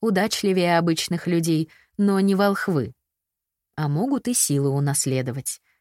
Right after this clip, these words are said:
Опять же, от их выбора все зависеть будет. Устинья тоже может служение принять, но может и своей жизнью жить. Ее право, ее выбор. Это хорошо.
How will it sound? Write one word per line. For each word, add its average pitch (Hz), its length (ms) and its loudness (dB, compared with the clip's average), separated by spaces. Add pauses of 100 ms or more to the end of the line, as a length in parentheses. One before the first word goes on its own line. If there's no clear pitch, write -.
(260)
Опять 175 420 -2
же, 135 300 -12 (200)
от 214 220 -6
их - 180 -6
выбора 156 360 0
все 151 240 -2
зависеть 147 520 0
будет. 143 480 -8 (720)
Устинья 160 540 -2
тоже 165 340 0
может 151 360 2
служение 143 580 0
принять, 139 560 -2 (240)
но 233 140 0
может 269 340 0
и 247 60 0
своей 147 480 0
жизнью 143 480 0
жить. 131 360 -4 (480)
Ее 165 440 -2
право, 127 480 -6 (180)
ее 220 380 0
выбор. 135 440 -4 (1400)
Это 170 260 -6
хорошо. 190 720 -6